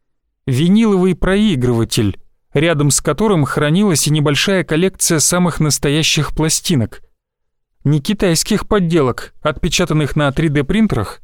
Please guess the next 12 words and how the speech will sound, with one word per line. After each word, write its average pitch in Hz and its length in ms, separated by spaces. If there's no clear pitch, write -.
и 156 60
звучавших 147 680
как 156 200
скрип - 360
поролона 160 440
по 165 120
стеклу, - 560
а 135 160
оригинальных 143 1000
изданий 147 500
двадцатого 160 640
века — 180 480